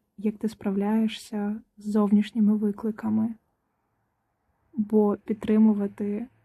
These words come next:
свій ментальний стан дуже важливо. І,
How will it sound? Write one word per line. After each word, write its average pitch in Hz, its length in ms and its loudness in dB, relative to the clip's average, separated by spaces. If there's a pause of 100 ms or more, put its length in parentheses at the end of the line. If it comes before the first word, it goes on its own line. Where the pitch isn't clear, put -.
(180)
свій 220 240 0
ментальний 208 580 4
стан 214 460 -6 (720)
дуже 220 400 2
важливо. 214 680 0 (1300)
І, 208 560 0